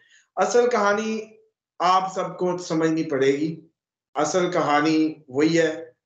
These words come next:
गाड़ियों में पेट्रोल नहीं है, परले तड़ियां दे रहे हैं, बस इस जुमले की छुपी,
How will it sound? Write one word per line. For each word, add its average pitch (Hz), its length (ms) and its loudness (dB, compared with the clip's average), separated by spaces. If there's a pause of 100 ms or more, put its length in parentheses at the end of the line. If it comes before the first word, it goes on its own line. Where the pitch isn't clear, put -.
(120)
गाड़ियों 147 400 2
में 156 120 0
पेट्रोल 139 500 2
नहीं 156 260 2
है, 147 180 -4
परले 147 400 0
तड़ियां 143 480 -2
दे 117 220 -4
रहे 113 140 -8
हैं, 104 180 -14 (220)
बस - 480 -6
इस 165 200 -2
जुमले 160 340 4
की 156 260 -2
छुपी, 156 640 0